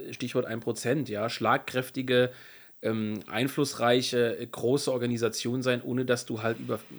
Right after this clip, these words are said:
monetäre Mittel verfügst. Und die Frage der Beschaffung, äh, des Gelderhaltes sozusagen, äh, ist natürlich immer eine interessante und eine wichtige.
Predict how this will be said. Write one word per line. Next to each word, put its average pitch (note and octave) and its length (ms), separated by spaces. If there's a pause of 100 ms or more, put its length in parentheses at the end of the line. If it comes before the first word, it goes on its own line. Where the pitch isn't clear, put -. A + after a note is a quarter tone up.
(100)
monetäre A2+ 440
Mittel A#2 240
verfügst. - 600 (420)
Und A#2 60
die A#2 60
Frage A2+ 320
der B2 120
Beschaffung, E3 680 (480)
äh, A2+ 140
des A#2 340
Gelderhaltes C3 1080 (120)
sozusagen, C3+ 840
äh, A#2+ 200
ist - 160
natürlich B2+ 400
immer D#3+ 160
eine A#2+ 120
interessante A2 640
und A#2+ 60
eine A2 120
wichtige. B2 460